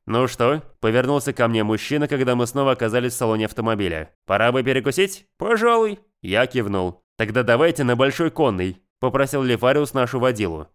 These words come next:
«Ресторан «Малая Куба». Тихое, спокойное место», пояснил он мне. «И кормят хорошо. Плюс вид на озеро неплохой». «Ну, как озеро?» поправился мужчина.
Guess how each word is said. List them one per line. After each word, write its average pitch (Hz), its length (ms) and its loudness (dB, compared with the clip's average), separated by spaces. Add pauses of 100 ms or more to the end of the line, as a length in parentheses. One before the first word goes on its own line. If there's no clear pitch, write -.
(120)
«Ресторан 131 580 2
«Малая 135 480 2
Куба». 107 480 -2 (280)
Тихое, 208 320 -4
спокойное 175 540 0
место», 120 500 0 (200)
пояснил 113 360 0
он 107 160 0
мне. 101 300 -2 (160)
«И 151 160 -2
кормят 143 400 0
хорошо. 127 600 0 (160)
Плюс 127 380 0
вид 131 320 -2
на 123 200 2
озеро 123 380 0
неплохой». 113 720 -2 (220)
«Ну, 220 160 -2
как 147 280 2
озеро?» 104 440 0 (240)
поправился 117 520 0
мужчина. 95 520 -4